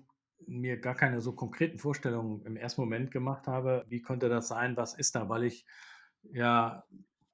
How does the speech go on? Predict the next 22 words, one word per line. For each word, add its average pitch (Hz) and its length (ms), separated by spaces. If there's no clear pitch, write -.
vergleichsweise 120 1040
wenig 123 460
Kontakt 123 340
zu 123 100
der 113 120
Verwaltung 113 420
habe. 95 180
Also 110 200
der 110 140
normale 113 500
Bürger 131 600
hat - 260
im 120 140
Durchschnitt 120 460
ja 117 180
einmal 120 520
im 110 180
Jahr 117 520
Kontakt 117 380
mit 113 120
der 104 80
Verwaltung, 98 460